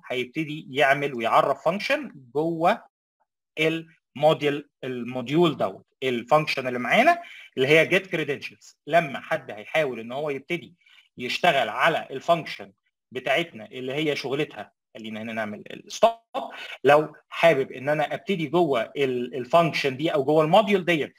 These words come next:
وعايز حد يقرا المحتوى بتاعي، فانا اول حاجه هعملها هو ان انا هقول له ايه، لو سمحت روح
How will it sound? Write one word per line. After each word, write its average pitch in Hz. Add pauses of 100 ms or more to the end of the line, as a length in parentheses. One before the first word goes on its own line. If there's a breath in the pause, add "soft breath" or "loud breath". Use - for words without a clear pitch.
(320 soft breath)
وعايز 143
حد 147
يقرا 156
المحتوى 135
بتاعي، 202
فانا 143
اول 170
حاجه 170
هعملها 190 (360 loud breath)
هو 190
ان 143
انا 160
هقول 170
له 170
ايه، 175
لو 151
سمحت 175
روح 175